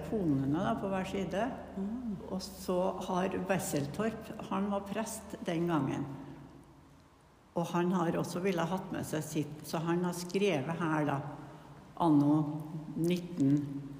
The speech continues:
Speaker 1: nittito,
Speaker 2: Mhm.
Speaker 1: seksten nittito, men, ja. Så er det da Moses som er oppe på fjellet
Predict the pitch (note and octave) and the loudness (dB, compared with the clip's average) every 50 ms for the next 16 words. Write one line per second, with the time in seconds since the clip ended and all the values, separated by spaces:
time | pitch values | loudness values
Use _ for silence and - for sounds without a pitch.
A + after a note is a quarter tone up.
0 | - - - D#3+ D3+ C#3 D3 - D3+ D3+ C#3+ - C#3+ - C#3 C#3+ C#3+ - C4+ C#4+ | -10 -2 2 4 4 4 4 2 0 0 0 0 0 -2 -2 -2 -2 0 2 2
1 | D4+ D#4 D4 A#3+ D#3+ E3+ G#3 C#4 E3+ D#3 C#3 - - C#3 C3+ C3+ C3 - D#3+ D3 | 4 4 2 2 2 2 4 4 4 2 2 0 2 2 4 2 2 2 2 2
2 | C#3 - C#3+ C#3 - D3 C#3+ C3+ C3+ C#3+ C#3+ - - - - - - - A3 A3 | 2 2 -2 -4 -2 -2 -2 -2 -2 -2 -4 -6 -10 -12 -14 -14 -10 -8 -8 -8
3 | F#3+ - - - - - - - - - - - - - - - - - - - | -8 -8 -12 -16 -18 -18 -18 -20 -20 -20 -20 -20 -20 -20 -20 -20 -20 -20 -20 -20
4 | - - - - - - - - - - - - - C4 C4 B3+ A3 G#3+ A3 A3 | -20 -20 -20 -20 -20 -20 -20 -20 -20 -20 -12 0 4 6 8 10 10 10 8 8
5 | A3 G#3 G#3+ G#3 G#3 G#3 - - - - G#3 A3 A3 F#3 D#3+ - - A3 B3 C#4+ | 8 8 8 8 8 6 4 0 2 4 6 6 6 6 4 4 4 4 4 4
6 | - - - - - - - A#3+ A#3 A3 G3+ G3 G3 - A3+ - - - - - | 2 0 -4 -6 -6 -2 2 2 4 4 4 4 4 2 2 0 0 -2 0 2
7 | A3+ F#3+ E3+ D3+ D3+ D#3+ G3 B3+ D#4+ | 2 2 4 2 2 2 2 2 0